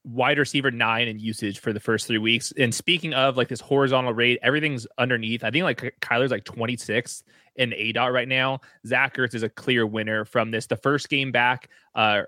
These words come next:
uh, in, in week one, he was battling through a calf injury. The second week, he has nineteen point seven expected half P P R points. Last week, fifteen point four. That's elite, elite, elite.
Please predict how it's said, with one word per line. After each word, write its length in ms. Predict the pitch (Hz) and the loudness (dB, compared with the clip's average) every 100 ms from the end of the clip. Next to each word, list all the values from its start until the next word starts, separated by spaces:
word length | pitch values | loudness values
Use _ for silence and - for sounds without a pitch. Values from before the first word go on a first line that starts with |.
| - - | -6 -8
uh, 120 | 113 107 | -6 -4
in, 160 | 139 139 | -6 -2
in 160 | 156 151 | 0 2
week 180 | 156 | 0
one, 160 | 139 135 | 0 -2
he 100 | 127 | 0
was 120 | 117 | -2
battling 300 | 117 120 117 | 0 0 0
through 520 | 107 127 127 127 120 - | -6 -2 2 2 2 -2
a 140 | 117 113 | -4 -4
calf 400 | - 117 117 - | -2 0 0 -2
injury. 340 | 123 123 131 | -8 -4 -2
The 160 | 120 117 | -2 -4
second 480 | - 131 - 123 - _ 123 | 0 -2 0 -6 -8 _ -4
week, 240 | 123 127 - | 0 -2 -2
he 120 | 127 | 0
has 300 | 117 110 113 | 0 0 -2
nineteen 360 | 117 123 131 | -2 -2 -6
point 220 | 120 113 104 | -8 -8 -2
seven 300 | 123 120 123 | 0 0 -4
expected 340 | - 123 123 | -2 -2 2
half 160 | 123 - | 0 0
P 100 | 123 | -2
P 120 | 127 | -2
R 80 | 120 | -2
points. 340 | 120 120 - _ - _ | -2 -4 -6 _ -20 _
Last 420 | 113 113 120 110 | -2 2 0 -2
week, 240 | 117 113 - - | -6 -6 -6 -2
fifteen 460 | 131 - - 113 | -2 -2 -6 -6
point 240 | - 110 98 | -2 -4 0
four. 220 | 117 113 | 0 2
That's 200 | 120 123 | 2 0
elite, 340 | 117 113 120 | -6 -6 -6
elite, 320 | 113 113 117 104 | -6 -6 -6 -6
elite. 380 | 110 135 139 | -4 -2 -2